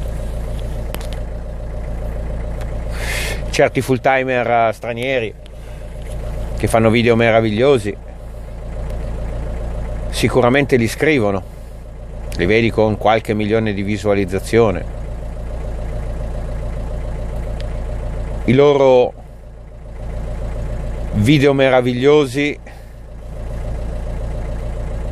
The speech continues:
sono tanti pezzi, tante giornate di video editing,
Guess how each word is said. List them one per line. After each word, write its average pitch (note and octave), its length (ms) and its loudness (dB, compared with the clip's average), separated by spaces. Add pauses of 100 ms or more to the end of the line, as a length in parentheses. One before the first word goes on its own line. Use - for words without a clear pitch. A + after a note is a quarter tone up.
(1160)
sono G2+ 640 4 (1400)
tanti B2 680 0
pezzi, A#2+ 800 0
tante B2+ 460 0
giornate A#2+ 600 2
di A2+ 360 2
video A2 320 4
editing, G2+ 580 2